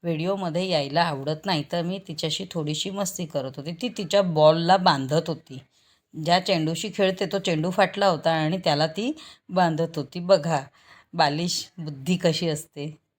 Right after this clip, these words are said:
ती त्याला बांधत आहे. इतकं मला मजा येत होती ना, मी ती पूर्ण व्हिडिओ घेत होती पण ती माझ्याकडे बघतच नव्हती. तर व्हिडिओ कशी वाटली फ्रेंड्स, तुम्ही मला कमेंट करून नक्की, नक्की, नक्की सांगाल.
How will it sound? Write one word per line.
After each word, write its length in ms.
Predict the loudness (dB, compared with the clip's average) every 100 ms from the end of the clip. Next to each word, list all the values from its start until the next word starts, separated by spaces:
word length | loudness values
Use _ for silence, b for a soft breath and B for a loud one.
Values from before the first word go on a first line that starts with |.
| _
ती 60 | -16
त्याला 360 | 2 4 4 4
बांधत 540 | 4 2 6 6 8
आहे. 400 | 6 6 4 2
इतकं 360 | -2 -8 -6 -2
मला 260 | 2 2
मजा 380 | 2 2 4 4
येत 80 | 2
होती 240 | -2 -2 -2
ना, 180 | 0 0
मी 140 | -2
ती 140 | -4
पूर्ण 260 | -6 -2 0
व्हिडिओ 360 | 0 2 2 2
घेत 140 | 0
होती 140 | 0 0
पण 200 | 0 2
ती 80 | 4
माझ्याकडे 400 | 6 6 4 4
बघतच 680 | 4 4 6 8 8 6
नव्हती. 500 | 4 4 2 -4 -6 -8 B B B B -8
तर 60 | 0
व्हिडिओ 320 | 2 6 6
कशी 300 | 6 4 6
वाटली 380 | 8 8 4 0
फ्रेंड्स, 540 | 2 2 2 2 0
तुम्ही 220 | -2 0
मला 480 | 2 4 6 6 6 2
कमेंट 380 | 2 2 0 0
करून 340 | 2 2 2 0
नक्की, 500 | -2 _ _ -2 0
नक्की, 460 | 0 -2 _ 0
नक्की 520 | 4 4 2 -2 -2
सांगाल. 420 | 0 0 -2 -4